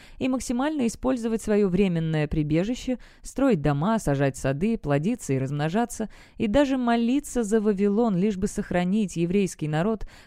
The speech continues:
который вернется в Иерусалим через несколько десятилетий. Как-то раз Еремия рассказывал, что по воле Божьей Иерусалим опустеет,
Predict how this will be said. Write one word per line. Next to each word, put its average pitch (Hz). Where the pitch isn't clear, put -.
который 269
вернется 220
в 160
Иерусалим 170
через 185
несколько 175
десятилетий. 151
Как-то 160
раз 196
Еремия 233
рассказывал, 214
что -
по 196
воле 185
Божьей 214
Иерусалим 220
опустеет, 185